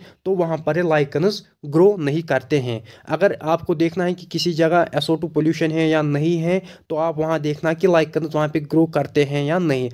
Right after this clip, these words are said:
अगर ग्रो नहीं करते हैं तो एस ओ टू पोल्यूशन वहाँ पर है। अगर किसी जगह लाइकन्स की ग्रोथ बहुत अच्छी है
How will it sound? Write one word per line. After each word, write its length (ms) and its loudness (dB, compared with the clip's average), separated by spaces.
अगर 240 2
ग्रो 200 4
नहीं 220 2
करते 400 -2
हैं 160 -2
तो 220 4
एस 220 -2
ओ 60 2
टू 140 -4
पोल्यूशन 420 -2
वहाँ 340 -4
पर 100 0
है। 220 -6
अगर 220 2
किसी 440 -6
जगह 280 4
लाइकन्स 540 0
की 140 -2
ग्रोथ 380 4
बहुत 300 0
अच्छी 340 -6
है 180 0